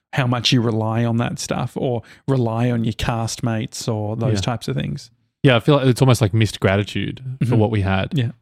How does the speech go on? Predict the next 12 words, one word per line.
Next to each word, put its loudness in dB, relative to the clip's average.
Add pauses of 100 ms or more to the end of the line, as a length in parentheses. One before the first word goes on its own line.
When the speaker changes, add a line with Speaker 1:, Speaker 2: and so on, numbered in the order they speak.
Speaker 2:
I 4
think 2
there's 2
the, 4
the 0
realization 4
of -2
how 0
th-, -6
good -2
things -2
were, 0